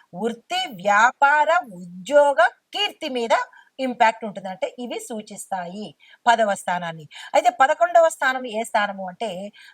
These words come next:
లాభస్థానము. ఈ లాభస్థానానికి లాభం దేని వల్ల వస్తుంది? సంపాదన వల్ల లాభం వస్తుంది, లేదా అంటే ఆశీర్వాదాల వల్ల కూడా లాభాలు వస్తాయి.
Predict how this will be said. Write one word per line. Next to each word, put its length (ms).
లాభస్థానము. 1200
ఈ 160
లాభస్థానానికి 1400
లాభం 360
దేని 200
వల్ల 180
వస్తుంది? 520
సంపాదన 640
వల్ల 340
లాభం 320
వస్తుంది, 520
లేదా 240
అంటే 420
ఆశీర్వాదాల 920
వల్ల 280
కూడా 440
లాభాలు 640
వస్తాయి. 460